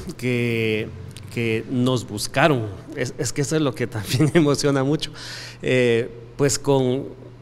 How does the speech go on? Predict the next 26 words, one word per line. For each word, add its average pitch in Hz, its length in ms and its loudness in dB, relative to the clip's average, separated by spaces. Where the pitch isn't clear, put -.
eh, - 380 -12
pues 151 220 0
tenía 165 280 8
tanto 175 300 6
tiempo 180 260 4
trabajar 131 420 2
en 156 100 6
esto, 190 420 2
eh, 123 480 0
yo 143 120 6
ahorita 160 320 6
mi, 127 420 4
mi 123 200 0
vínculo 147 440 2
directo 127 400 2
con 127 160 0
el 117 80 -2
cine 180 240 2
es 165 80 2
mi 151 120 0
columna 143 500 2
de, 117 240 -2
aquí 123 180 -4
en 123 100 -2
Diario 123 200 -4
Centroamérica. 120 640 -4